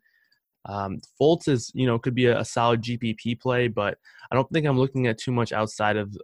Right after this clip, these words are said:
outside of those guys. I think Gordon's price is just way too much. I know he's been on fire lately, but I just don't wanna pay that price tag for Aaron Gordon. And, you know, you look at the game logs and he's just been going off, but I'm not co-, I'm not really comfortable play-, paying that price tag for him. So for me, I'm just sticking to Vooch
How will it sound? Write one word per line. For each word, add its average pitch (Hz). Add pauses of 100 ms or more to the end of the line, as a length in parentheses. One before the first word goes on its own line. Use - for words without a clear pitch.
(100)
outside 107
of 101
those 104
guys. 104 (240)
I 117
think 120
Gordon's 113
price -
is 107
just 104
way 110
too 110
much. 107
I 107
know 113
he's 110
been 110
on 107
fire 113
lately, 113 (720)
but 117
I 113
just 117
don't 113
wanna 110
pay 110
that 104
price 104
tag 104
for -
Aaron 104
Gordon. 107 (420)
And, 117
you 117
know, 113
you 117
look 127
at 127
the 113
game 123
logs 104
and 110
he's 104
just 107
been 117
going 110
off, 107
but 104 (380)
I'm 110
not 117
co-, -
I'm 131
not 156
really 151
comfortable 127
play-, - (140)
paying 120
that 110
price 110
tag 107
for 107
him. 107
So 107
for 107
me, 110
I'm 104
just 107
sticking 113
to 104
Vooch 107